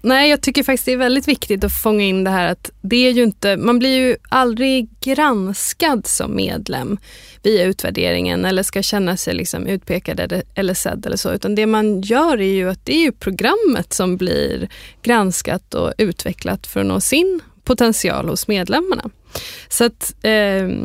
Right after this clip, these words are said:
kan ju hända att man blir frågad och, och ta del av enkäter eller fokusintervjuer och såna här saker. Och,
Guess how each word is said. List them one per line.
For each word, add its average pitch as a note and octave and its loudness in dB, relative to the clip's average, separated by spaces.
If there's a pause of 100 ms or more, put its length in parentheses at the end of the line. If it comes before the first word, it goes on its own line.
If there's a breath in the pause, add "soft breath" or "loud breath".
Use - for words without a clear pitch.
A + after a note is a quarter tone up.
(260)
kan A#3+ 0
ju C#4+ 4
hända C4+ 4
att B3 -4
man C4 4
blir B3+ 4
frågad A#3 0
och, A3+ 0
och A3 -2
ta A#3 -2
del A3+ 2
av G#3+ 0
enkäter A3 -2
eller A3 0
fokusintervjuer G#3+ 0
och G#3 0
såna A3+ 2
här G3+ 2
saker. - -2
Och, G3 0